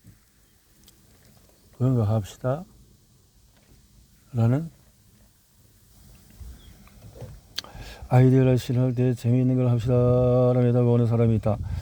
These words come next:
"무언가 합시다"라고 말하는 사람은 기본적으로 무시해야 한다.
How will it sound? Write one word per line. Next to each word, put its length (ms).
"무언가 300
합시다"라고 680
말하는 240
사람은 240
기본적으로 540
무시해야 440
한다. 260